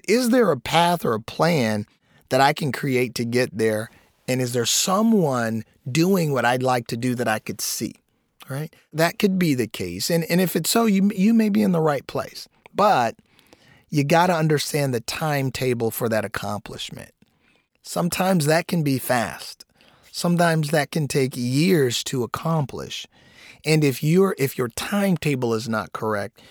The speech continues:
you could possibly leave the right place too soon, right? Or maybe that does mean it's time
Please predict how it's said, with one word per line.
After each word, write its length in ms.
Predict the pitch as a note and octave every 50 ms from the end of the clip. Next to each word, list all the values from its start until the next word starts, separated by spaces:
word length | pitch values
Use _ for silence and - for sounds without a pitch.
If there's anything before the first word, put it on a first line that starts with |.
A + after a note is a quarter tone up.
| - - - _
you 180 | - D3+ D3+ D#3
could 200 | - F3+ C#3 -
possibly 580 | - D3+ D#3+ D#3 D3 - F3 D3 D3 C#3+ C#3 C3
leave 260 | C3 C#3 D3 D3 C3
the 100 | B2 A2+
right 260 | A#2 A#2 A#2 A#2 A#2
place 300 | - B2 A#2 A2+ - -
too 180 | - - G#2 G2
soon, 460 | - - - G#2 F#2 E2+ F#2 - - _ _ _ -
right? 260 | - G#2+ A#2 D#3+ - _ _ - - - - -
Or 220 | - G#3+ A3 A#3 -
maybe 300 | - F#3 G3 G#3 G#3 G#3+
that 220 | G#3 G3+ G3 F3+ F3
does 240 | F#3 F#3+ G3 F3 E3
mean 340 | E3 D#3 F3 G3+ F#3 C#3+
it's 260 | A#2 A2+ A2+ - - -
time 600 | - - D#3 D#3 D3 C#3+ C3+ B2+ B2+ B2+ A#2+